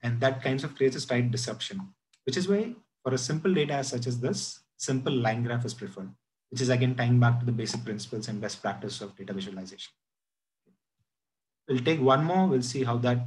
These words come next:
uh, be effective. Uh, so this is the other format of, uh, a, a scenario or a challenge that is thrown at you where there's an email coming to you. As you can see, an email coming from Alina again, which is saying, "I need you to pick your brains. Uh,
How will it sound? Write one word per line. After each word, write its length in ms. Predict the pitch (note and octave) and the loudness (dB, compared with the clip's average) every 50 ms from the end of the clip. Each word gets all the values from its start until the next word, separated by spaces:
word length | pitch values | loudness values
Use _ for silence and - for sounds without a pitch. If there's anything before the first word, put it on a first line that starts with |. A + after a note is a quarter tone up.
| - - A#2 | -6 -8 -8
uh, 380 | A2 A2 G#2+ G#2+ G#2+ G#2+ A#2 B2 - - - _ _ _ A2 | -6 -4 -2 -2 -4 -4 -6 -10 -12 -16 -20 _ _ _ -14
be 140 | G#2+ A#2 A2+ | -10 -10 -10
effective. 460 | G2+ - B2+ A#2+ A#2+ B2 D3 D3 D3 - _ _ _ _ _ _ _ _ _ _ _ - | -8 -8 -10 -10 -8 -8 -10 -10 -12 -14 _ _ _ _ _ _ _ _ _ _ _ -6
Uh, 140 | A2 A2+ | -6 -4
so 140 | B2 - F3 | -2 0 4
this 120 | F3 G3 A3 | 6 6 6
is 60 | G#3 | 8
the 100 | A3+ G3 | 6 6
other 180 | - C#3 E3+ | 6 6 4
format 460 | D#3+ - D#3+ C#3 C#3 C#3+ C#3 C#3 C3+ C3 | 2 4 4 4 4 4 4 4 4 2
of, 280 | C3 B2+ B2 - - | 0 0 -2 -4 -4
uh, 300 | A#2+ G#2+ G#2+ G2+ G2+ G#2 A2+ - - - | -2 0 0 0 -2 -4 -6 -10 -12 -12
a, 60 | A2+ A2+ - | -12 -10 -8
a 60 | A#2 G#2 | -6 -6
scenario 420 | - B2+ A#2+ A#2 A2+ A#2 A#2 A2 | -4 -2 -2 -2 0 0 -2 -2
or 40 | A2 | -2
a 40 | G#2+ | -4
challenge 300 | - A#2 G#2 A2+ A2 G#2 | -4 -4 -4 -4 -4 -6
that 100 | A2 G#2 | -8 -8
is 100 | G#2 - | -8 -8
thrown 160 | - A2+ G#2+ | -8 -8 -8
at 140 | A2 G#2 - | -8 -8 -8
you 80 | C#3 E3 | -6 -4
where 260 | C#3+ B2 A#2 A#2+ A#2+ - - - - _ _ _ _ - | -2 -2 0 -2 -2 -6 -8 -12 -18 _ _ _ _ -8
there's 120 | A#2+ B2 | -4 0
an 100 | B2 A#2+ | 2 4
email 300 | A#2+ B2+ C3 C#3+ C#3+ C3+ | 6 6 6 6 4 2
coming 260 | C#3 B2+ A#2+ B2 B2 B2 | 2 2 2 4 4 4
to 60 | B2 | 4
you. 120 | C3 C#3 B2+ | 4 2 2
As 120 | A2+ G#2+ | 0 -2
you 60 | A2+ | -4
can 160 | A2 - A2+ | -4 -6 -6
see, 140 | A#2 - B2+ | -4 -2 -2
an 80 | A#2+ A#2 | -2 -4
email 200 | A2 A2 A2+ A2 | -4 -8 -10 -10
coming 280 | - A2+ A2+ A2+ A2+ | -10 -10 -8 -8 -8
from 180 | A2 - A#2 G#2+ | -8 -8 -6 -6
Alina 280 | G#2 G#2 G#2+ A2 G#2+ G#2 | -4 -4 -4 -6 -6 -6
again, 200 | G#2 G#2 A2+ G#2+ | -8 -8 -10 -10
which 120 | G#2+ G2+ | -10 -10
is 80 | G#2+ - | -10 -10
saying, 200 | - A2 A2 A2 | -8 -8 -8 -8
"I 60 | G#2+ | -8
need 180 | G#2 G#2+ G#2 G#2+ | -8 -8 -8 -8
you 100 | A2 G#2+ | -10 -12
to 60 | - | -14
pick 160 | - G#2 - | -14 -12 -8
your 100 | - G2+ | -8 -6
brains. 520 | - G2+ A2+ B2 F3+ G#3 G3 - - - - _ _ _ _ _ _ _ _ _ _ _ | -6 -4 -2 0 2 2 2 0 -2 -6 -12 _ _ _ _ _ _ _ _ _ _ _
Uh, 300 | - G#2 G2+ G#2 G#2+ A2 | -4 -2 0 0 0 0